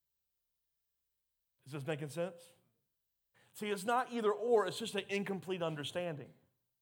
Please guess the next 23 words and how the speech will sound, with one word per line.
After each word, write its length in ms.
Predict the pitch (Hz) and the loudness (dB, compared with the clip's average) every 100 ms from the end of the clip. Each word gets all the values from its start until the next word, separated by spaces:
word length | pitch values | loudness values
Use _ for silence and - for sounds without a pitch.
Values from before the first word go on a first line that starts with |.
| _ _ _ _ _ _ _ _ _ _ _ _ _ _ _ _ _ _ _ | _ _ _ _ _ _ _ _ _ _ _ _ _ _ _ _ _ _ _
Personally, 500 | - 220 233 240 240 | 6 8 8 4 4
when 160 | 226 196 | 4 4
I 200 | 180 208 | 6 6
believed 400 | 202 208 214 190 | 4 0 -2 -4
in, 80 | 196 | 0
I, 360 | 156 165 175 208 | 2 6 4 8
I, 160 | 170 202 | 8 6
I 40 | |
accepted 360 | 196 220 180 170 | 4 -6 -6 -6
Jesus 540 | 185 190 190 170 - - - _ | -6 -6 -6 -8 -12 -20 -20 _
for 140 | 185 170 | -2 4
the 240 | 156 147 | 4 2
forty-fifth 560 | 165 190 190 - 190 190 | 2 2 2 -2 -4 0
time 320 | 190 180 175 | 0 2 0
when 100 | 165 | 0
I 120 | 160 | 0
was, 140 | 160 | 0
like, 160 | 156 160 | -2 -2
twelve 240 | - 165 | 0 0
years 160 | 160 147 | 0 -2
old. 240 | 147 127 - - _ _ _ _ - - - - - - - - - - - - - | -2 -2 -10 -20 _ _ _ _ -20 -20 -20 -20 -20 -20 -20 -20 -20 -20 -20 -10 8
I 180 | 180 233 | 10 10
never, 380 | 240 233 226 | 6 4 4